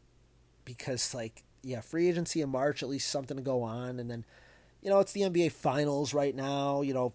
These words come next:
summer. So it's kind of the time if you're gonna be, you know, out of the news,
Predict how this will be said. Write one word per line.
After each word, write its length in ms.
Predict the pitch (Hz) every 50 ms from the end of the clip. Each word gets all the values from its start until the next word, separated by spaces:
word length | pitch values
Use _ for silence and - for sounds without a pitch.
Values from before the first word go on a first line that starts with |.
| -
summer. 1000 | - - - - - - - - 170 151 156 151 156 156 156 156 156 156 160 160
So 240 | 156 - - 160 151
it's 120 | 151 -
kind 240 | - - 180 175 156
of 60 | 151
the 60 | 143 143
time 240 | - 160 156 156
if 120 | 143 131 -
you're 100 | 147 127
gonna 160 | 151 156 151
be, 300 | 131 143 143 143 139 120 - - - - - - - - - - - _ _ _ _
you 100 | - 156
know, 120 | 156 - - -
out 180 | 135 151 175 165
of 60 | 165
the 80 | 160 156
news, 640 | 139 127 139 139 143 143 147 147 127 - - -